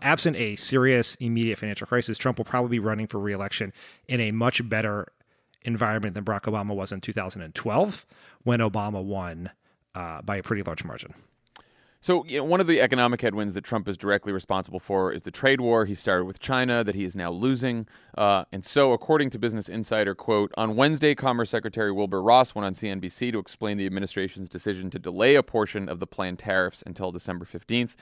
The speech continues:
Speaker 2: which would have affected the rest of Chinese imports into the United States. He cited a desire to protect shoppers from any adverse effects during the holiday season, given the goods affected had included laptops, cell phones, toys, and video game consoles, among others."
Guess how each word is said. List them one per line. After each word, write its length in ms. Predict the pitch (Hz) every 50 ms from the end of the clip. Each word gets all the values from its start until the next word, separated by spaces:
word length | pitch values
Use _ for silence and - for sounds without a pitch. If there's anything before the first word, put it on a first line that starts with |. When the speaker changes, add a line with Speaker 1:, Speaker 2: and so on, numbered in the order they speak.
| - - - - -
Speaker 2:
which 160 | - 107 -
would 100 | 107 110
have 80 | 101 90
affected 320 | 92 - 104 95 - 101
the 80 | 87 90
rest 260 | 92 101 98 - -
of 200 | 101 92 - _ - - - _ _
Chinese 380 | - - 117 107 101 101 98 -
imports 400 | 98 101 95 - 110 101 98 -
into 180 | 98 92 -
the 80 | 95 92
United 300 | 98 92 87 87 85 -
States. 400 | - - 131 127 127 - - - - - - - _
He 100 | - 127
cited 320 | 110 - 135 135 143 143 139
a 80 | 123
desire 440 | 107 117 110 90 110 110 123 135 127
to 60 | 120
protect 340 | - - - - 107 92 -
shoppers 420 | - - 123 113 117 - 127 113
from 220 | - - 113 98 -
any 220 | - 113 117 107 - -
adverse 440 | 101 117 147 147 123 127 120 110 -
effects 320 | 110 - - 107 101 -
during 220 | - - 104 98 92
the 60 | 90
holiday 400 | 98 123 135 139 131 117 107 101
season, 420 | - - 110 101 101 110 98 95 - - - - - _ _
given 280 | 123 127 127 131 123
the 60 | 113 101
goods 280 | 90 113 113 104 98
affected 360 | 107 - - 107 101 - 110
had 100 | 98 98
included 380 | 98 101 92 - 107 104 92 85
laptops, 540 | 80 104 110 113 - - 117 107 101 - -
cell 220 | - - 110 107
phones, 340 | - - 107 98 92 87 -
toys, 360 | - - 113 107 107 104 95
and 140 | - 98 92
video 280 | 85 101 98 104 101 95
game 240 | 92 95 92 92
consoles, 480 | - - 98 95 92 - 98 92 92 90
among 240 | 92 90 87 87 -
others." 400 | - 110 110 107 101 98 92 -